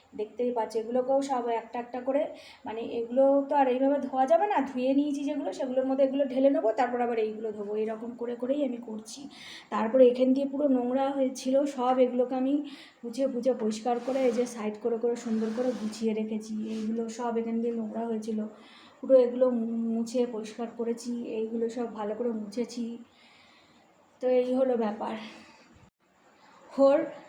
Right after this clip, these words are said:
বাবা করেছে ঠিকই, একটা কাজ করে আরও দুটো কাজ আমার জন্য বার-, বাড়িয়ে রেখে দেয়, মানে এইরকম।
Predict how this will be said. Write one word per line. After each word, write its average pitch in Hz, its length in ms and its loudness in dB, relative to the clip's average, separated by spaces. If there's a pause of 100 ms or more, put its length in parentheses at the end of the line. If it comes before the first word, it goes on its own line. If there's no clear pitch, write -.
(240)
বাবা 220 300 0
করেছে 269 460 2
ঠিকই, 233 260 -6
একটা 220 280 -6
কাজ 294 300 -4
করে 247 280 2
আরও 247 220 0
দুটো 254 240 -2
কাজ 254 220 -2
আমার 233 200 -4
জন্য 247 200 -4
বার-, 208 420 -8
বাড়িয়ে 208 440 -8
রেখে 208 260 -8
দেয়, 208 220 -10
মানে 208 260 -14
এইরকম। 202 640 -14